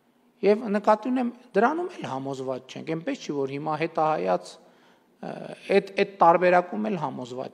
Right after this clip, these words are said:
չենք։ Բայց խնդիրն այն է, որ մենք Ա, շատ կարևոր ենք համարում մարդու, քաղաքացու, ժողովրդի հետ զրույցը։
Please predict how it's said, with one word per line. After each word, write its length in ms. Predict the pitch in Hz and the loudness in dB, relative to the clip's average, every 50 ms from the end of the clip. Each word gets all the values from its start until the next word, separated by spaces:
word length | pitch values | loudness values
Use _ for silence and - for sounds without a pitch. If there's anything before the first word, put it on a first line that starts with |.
| _ | _
չենք։ 340 | - - - - _ _ _ _ _ _ _ _ _ _ _ _ _ _ _ _ _ _ _ _ _ _ _ _ _ _ _ _ _ _ _ - | -16 -16 -16 -18 _ _ _ _ _ _ _ _ _ _ _ _ _ _ _ _ _ _ _ _ _ _ _ _ _ _ _ _ _ _ _ -4
Բայց 300 | 135 151 160 165 - - | 2 4 4 4 4 2
խնդիրն 420 | 180 175 - - 208 196 190 180 | 0 0 2 2 0 2 2 2
այն 180 | 180 185 196 220 | 0 0 0 0
է, 80 | 254 214 | -2 0
որ 240 | 165 156 151 147 151 | 2 2 2 2 0
մենք 300 | 165 180 190 190 - - - - - _ _ _ _ _ _ _ _ _ _ _ _ _ _ _ _ | -2 -2 -2 -2 -4 -8 -16 -20 -20 _ _ _ _ _ _ _ _ _ _ _ _ _ _ _ _
Ա, 440 | - 151 139 135 131 127 123 120 - - - _ _ _ | -14 -12 -10 -10 -10 -10 -10 -12 -14 -16 -20 _ _ _
շատ 280 | _ - - 196 190 - | _ 2 2 2 4 6
կարևոր 420 | - 170 170 170 170 175 185 185 180 | 6 6 8 8 6 4 2 0 -2
ենք 180 | 165 143 - - - | -4 -6 -10 -14 -16
համարում 640 | - - 147 151 156 156 156 160 175 190 196 196 196 208 - - - | -6 -4 -4 -2 2 2 2 2 2 0 -2 -2 -4 -6 -12 -14 -6
մարդու, 480 | - 143 156 160 160 - - 190 175 | 2 4 4 4 4 2 0 0 0
քաղաքացու, 760 | - - - 143 139 139 - - 147 139 143 - - 160 151 123 120 117 - | 0 2 0 0 0 0 0 -2 -2 -4 -4 -6 -6 -4 -4 -4 -6 -8 -12
ժողովրդի 460 | - - 156 147 151 147 147 - 175 | -4 0 2 2 2 0 -2 -4 -6
հետ 100 | 156 131 120 | -6 -6 -6
զրույցը։ 480 | 127 131 127 135 135 - - - - | -6 -6 -6 -6 -8 -10 -14 -18 -20